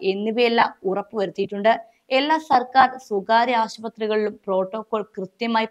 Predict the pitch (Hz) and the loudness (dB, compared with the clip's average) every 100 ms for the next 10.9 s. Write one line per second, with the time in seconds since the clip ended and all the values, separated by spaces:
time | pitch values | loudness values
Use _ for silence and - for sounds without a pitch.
0 | _ 196 190 202 208 214 208 190 - _ | _ 4 4 2 -2 -6 -6 -8 -10 _
1 | - 202 208 202 202 220 214 214 - 190 | -4 -2 0 0 0 -2 -2 -6 -4 0
2 | 185 196 220 - _ _ 180 185 202 214 | 0 -2 -6 -8 _ _ 0 2 0 0
3 | 220 214 208 208 196 - 220 214 220 208 | -2 -4 0 2 0 -4 -8 -6 -2 -2
4 | 208 214 196 214 - - 190 196 220 233 | -2 -6 -4 -2 -2 -2 -6 -4 -4 -6
5 | 220 202 220 - 214 202 196 175 - _ | -6 -4 -4 -2 2 4 4 4 -2 _
6 | - 226 262 254 247 226 254 247 233 226 | -8 -4 -4 -2 -2 -2 -2 4 6 4
7 | 226 214 - 185 180 196 196 226 208 180 | 0 -2 -2 -4 0 0 -2 -8 -8 -6
8 | 185 208 226 - _ - 254 262 269 294 | 0 2 2 -2 _ 0 4 4 4 -4
9 | 294 285 226 208 214 262 262 254 240 240 | -6 -6 -4 -2 0 -4 -4 -2 -2 -4
10 | - - 190 190 208 214 214 214 196 | -4 0 0 0 -6 -8 -4 0 0